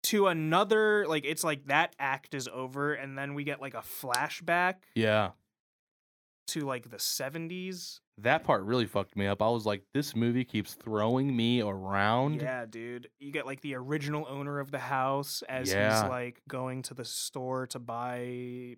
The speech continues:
Speaker 1: plastic sheets and diapers and
Speaker 2: Yeah.
Speaker 1: blah, blah,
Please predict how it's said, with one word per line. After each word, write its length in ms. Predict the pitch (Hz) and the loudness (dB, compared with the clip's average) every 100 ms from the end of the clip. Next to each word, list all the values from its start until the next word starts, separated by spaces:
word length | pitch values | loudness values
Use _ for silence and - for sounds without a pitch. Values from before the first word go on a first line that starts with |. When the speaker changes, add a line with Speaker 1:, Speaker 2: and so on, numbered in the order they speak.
| - | -8
Speaker 1:
plastic 540 | 139 135 123 - 131 | -4 -2 -4 -6 -8
sheets 760 | - - 156 151 147 147 - | -8 -6 -4 -4 -4 -6 -10
and 220 | 104 104 107 | -10 -10 -6
diapers 1120 | 135 135 139 143 135 135 139 139 139 135 139 | -4 -4 -4 -6 -4 -4 -4 -4 -6 -8 -12
and 100 | 98 | -8
Speaker 2:
Yeah. 480 | 104 104 104 95 123 | -4 0 0 0 -2
Speaker 1:
blah, 260 | 123 120 | -4 -6
blah, 520 | 120 127 127 131 131 | -6 -4 -2 0 -2